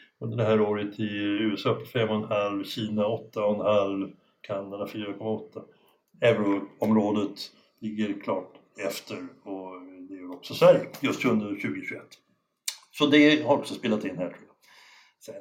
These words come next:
är det väl, eh, hela Brexit-diskussionen, tror jag. Eh, men vi har ju alla hört, eh, Boris Johnson tala om att ta tillbaks kontrollen.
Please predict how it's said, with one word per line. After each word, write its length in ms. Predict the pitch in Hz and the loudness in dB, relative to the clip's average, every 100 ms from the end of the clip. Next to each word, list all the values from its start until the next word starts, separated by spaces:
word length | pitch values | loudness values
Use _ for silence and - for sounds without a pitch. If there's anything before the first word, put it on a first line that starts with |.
| 98 | -4
är 60 | 135 | 2
det 80 | |
väl, 220 | 147 165 165 | 4 4 4
eh, 440 | 165 156 147 143 | 2 0 -2 -6
hela 260 | 127 151 151 | -4 -2 2
Brexit-diskussionen, 1040 | 180 - 127 - 95 - 107 98 147 214 | 2 2 0 -2 -4 -6 -6 -4 0 0
tror 120 | 202 | 2
jag. 100 | 190 | 0
Eh, 1400 | 214 - _ _ _ _ _ _ _ - 113 110 117 117 | 0 -8 _ _ _ _ _ _ _ -18 -14 -12 -8 -2
men 200 | 123 117 | 0 2
vi 80 | 127 | 4
har 80 | 135 | 6
ju 60 | |
alla 240 | 139 - 123 | 8 6 6
hört, 320 | 147 143 - | 6 4 2
eh, 440 | 143 135 123 120 | 4 4 2 -4
Boris 340 | 117 127 135 127 | -2 4 4 4
Johnson 300 | 123 110 110 | 0 0 0
tala 300 | 139 120 107 | 2 4 4
om 160 | 107 | 4
att 300 | 107 101 - | 2 0 -6
ta 160 | - 120 | 0 2
tillbaks 360 | 135 104 95 - | 2 0 -2 -4
kontrollen. 720 | 95 - - 85 90 170 | -4 -4 -6 -6 -6 -6